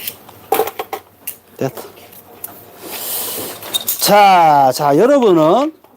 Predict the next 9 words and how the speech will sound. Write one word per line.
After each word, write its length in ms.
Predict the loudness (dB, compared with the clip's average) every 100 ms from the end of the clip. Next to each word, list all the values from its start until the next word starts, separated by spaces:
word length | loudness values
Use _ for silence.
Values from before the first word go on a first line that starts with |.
| _
유튜브 460 | -2 0 2 2 2
시청을 460 | 2 0 2 2 2
하시면서 680 | 2 2 2 2 2 2 0 _ _ _ _ -20 _ -20 -20 -20 _ -20 -12 -2
헤드 420 | 2 4 4 4
수리를 580 | 2 0 0 2 4 2
겁나 1200 | 0 2 4 6 4 2 2 2 4 4 4 4
쉽게 320 | 2 0 2
하는 180 | 4 4
방법을 580 | 4 2 2 0 -2